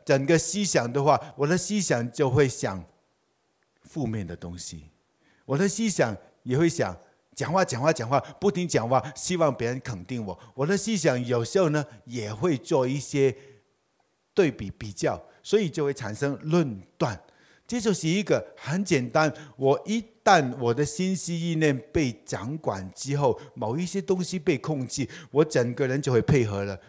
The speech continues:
就产生一种论断的状态，彼此战斗的状态。这是一到三节里面很重要的一个观念。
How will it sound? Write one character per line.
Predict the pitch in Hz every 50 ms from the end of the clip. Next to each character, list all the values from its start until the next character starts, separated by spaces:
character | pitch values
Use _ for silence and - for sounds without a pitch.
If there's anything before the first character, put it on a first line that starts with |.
| _ _
就 | - 156
产 | - - - 101 107
生 | 107 - 139 139
一 | - 160 156 135
种 | - 104 90 90 -
论 | - 151 160 143 120 101 95
断 | 90 - - 143 113 92 87 -
的 | 92 85 - _ _ _ _ _
状 | - 160 113 95 -
态， | 123 110 92 - - - - _ _
彼 | - 135 127 151 180
此 | 165 - - 117 101 95 - _
战 | - 180 160 123 110 104
斗 | - - 139 113
的 | - 104 90
状 | - - 127 101 92
态。 | - 104 92 85 - _ - - - - _
这 | - 226
是 | 240 - 196
一 | 185 - 202 214
到 | 185 214 180 160
三 | 147 - 190 190 190
节 | 151 147 165
里 | 156 131 117
面 | 127 147 143 123 - - _ -
很 | - - 127 127 120 -
重 | - - 220 190 165
要 | 151 156 139
的 | 123 120 110 -
一 | 143 131
个 | 117 110
观 | - - 123 120 123
念。 | 123 113 92